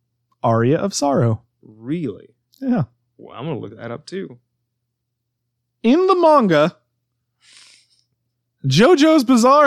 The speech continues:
Speaker 1: Adventure, Part six, Stone Ocean,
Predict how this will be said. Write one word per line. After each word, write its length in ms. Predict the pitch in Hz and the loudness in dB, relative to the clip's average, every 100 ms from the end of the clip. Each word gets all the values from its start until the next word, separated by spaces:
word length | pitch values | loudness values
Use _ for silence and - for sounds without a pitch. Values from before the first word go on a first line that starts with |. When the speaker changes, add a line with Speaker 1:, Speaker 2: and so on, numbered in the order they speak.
| 285 | 0
Speaker 1:
Adventure, 720 | 269 277 196 - 160 143 151 _ _ _ _ _ | 0 2 2 0 0 0 -4 _ _ _ _ _
Part 360 | - 294 392 - | -2 2 2 0
six, 640 | - 180 151 - - - - _ _ _ | -2 -2 -2 -4 -6 -6 -10 _ _ _
Stone 460 | - - 156 226 | -10 -2 2 2
Ocean, 480 | 151 123 123 131 156 | 2 0 0 -2 -2